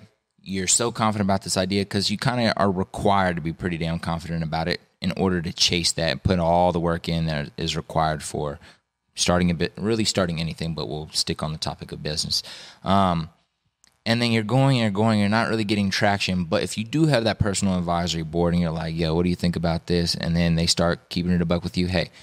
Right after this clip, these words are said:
I think this part of your idea is trash. This is what you should do instead." So if you do decide to take those opinions and those thoughts and, like, implement them into your plan and process,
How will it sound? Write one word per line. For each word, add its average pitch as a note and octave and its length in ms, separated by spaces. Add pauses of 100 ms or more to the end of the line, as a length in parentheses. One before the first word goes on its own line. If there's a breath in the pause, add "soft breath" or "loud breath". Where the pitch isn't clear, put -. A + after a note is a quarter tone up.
(320 loud breath)
I - 60
think A#2 340
this B2 320
part F#2+ 260
of F2 120
your E2+ 100
idea E2+ 420
is D2+ 140
trash. F2+ 540 (320 loud breath)
This G2+ 180
is F2 120
what F#2 200
you F#2+ 60
should E2 180
do F2+ 140
instead." E2+ 580 (360 loud breath)
So F#2+ 380
if - 140
you F#2 100
do A2+ 300
decide F#2 380
to F2+ 60
take - 340
those F2 280
opinions F2+ 540
and E2 100
those E2 140
thoughts F2 340
and, D#2+ 140
like, D#2+ 240 (100)
implement F2+ 480
them E2+ 180
into E2+ 300
your E2 140
plan F#2 340
and E2 100
process, G2+ 600